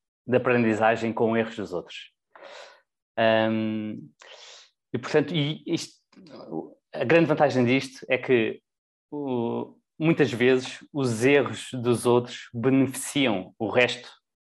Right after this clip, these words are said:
das pessoas, ou beneficiam-nos, eh, e infeliz-, infelizmente não beneficiam os outros, não é? Não beneficiam quem comete os erros. E, portanto, para alguém ser realmente antifrágil,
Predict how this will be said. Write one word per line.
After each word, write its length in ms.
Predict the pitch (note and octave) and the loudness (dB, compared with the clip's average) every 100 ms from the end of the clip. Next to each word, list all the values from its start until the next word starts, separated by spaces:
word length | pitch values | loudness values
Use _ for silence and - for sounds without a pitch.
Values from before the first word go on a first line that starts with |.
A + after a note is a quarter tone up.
| _ | _
das 140 | A2 - | -10 -10
pessoas, 440 | - A#2+ E3 E3 | 0 2 2 0
ou 100 | A2 | -6
beneficiam-nos, 1040 | G#2 G#2+ G#2 - C#3+ C3 A2+ A2+ E3+ - - _ - - - - _ _ _ | -2 -2 -2 -4 0 0 2 2 0 -2 -16 _ -20 -18 -20 -20 _ _ _
eh, 260 | - B2+ C3 | 2 2 2
e 180 | E3 D#3 | 2 2
infeliz-, 380 | D#3 D3 C3+ - - | 2 0 -8 -8 -4
infelizmente 760 | D3+ D3 C3 B2 B2 C3+ C#3+ - | -2 0 -2 0 -2 -2 -4 -8
não 400 | C3+ C3+ C#3 C#3+ | -4 -2 -2 -4
beneficiam 680 | C3+ C#3 C3 C3 - C3 C#3 | -4 -4 -4 -6 -6 -4 -2
os 120 | A#2 | 0
outros, 400 | A#2+ - - - | 0 -2 -16 -18
não 80 | - | -10
é? 40 | F#2+ | -6
Não 160 | A2 | -4
beneficiam 560 | A2+ A2+ A2+ - A#2+ A#2 | -2 -2 -4 -6 -4 -4
quem 420 | A#2 A#2 A#2 A#2+ _ | -2 -2 -2 -8 _
comete 300 | - A#2+ A2 | -8 -6 -4
os 120 | G2+ F2+ | -6 -8
erros. 360 | E2+ - - _ _ - - - - _ _ | -10 -12 -20 _ _ -20 -18 -18 -20 _ _
E, 640 | A#2+ B2 B2+ B2 B2 - - _ _ _ _ - | 2 2 2 2 0 -4 -14 _ _ _ _ -10
portanto, 440 | - C3 B2+ - _ _ | -2 -2 -4 -16 _ _
para 200 | - C#3+ | 4 6
alguém 300 | C#3+ C#3+ C#3+ | 6 6 2
ser 540 | C3 - C3+ A#2+ G#2 - _ _ _ _ _ | 0 -2 2 2 0 -12 _ _ _ _ _
realmente 460 | - C#3 C3+ C3 C3+ | -2 2 2 2 0
antifrágil, 840 | C#3 C#3 C3 A#2 A#2+ A2+ C3 C3+ | -2 -4 -4 0 0 0 -6 -8